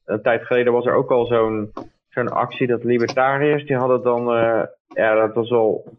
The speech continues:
een beetje triest, die hadden dan van die webcam girls aangegeven bij de belastingautoriteiten.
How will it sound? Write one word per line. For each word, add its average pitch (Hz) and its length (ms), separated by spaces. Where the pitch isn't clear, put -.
een - 240
beetje 107 240
triest, 127 440
die 113 120
hadden 113 440
dan 117 180
van 117 160
die 110 160
webcam 131 520
girls 127 460
aangegeven 120 1080
bij 113 260
de 113 160
belastingautoriteiten. 98 1200